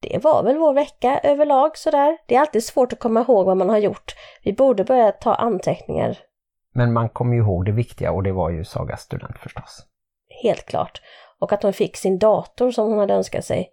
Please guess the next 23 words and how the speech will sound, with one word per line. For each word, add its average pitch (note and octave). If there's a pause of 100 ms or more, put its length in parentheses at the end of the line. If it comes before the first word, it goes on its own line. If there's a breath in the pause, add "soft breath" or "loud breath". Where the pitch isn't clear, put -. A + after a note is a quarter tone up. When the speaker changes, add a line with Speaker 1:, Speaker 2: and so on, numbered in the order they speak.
(140)
Speaker 1:
och F#3+
inte G3+
trodde F#3
att E3
hon E3+
skulle -
få. - (240)
Speaker 2:
Det -
blev A2
ju A2
en G#2
bra F2+
gemensam F#2 (200)
present -
från, E2+
eh, F2 (180)
många F#2+
av F2+
oss -
som F2
var E2+
på -
kalaset. -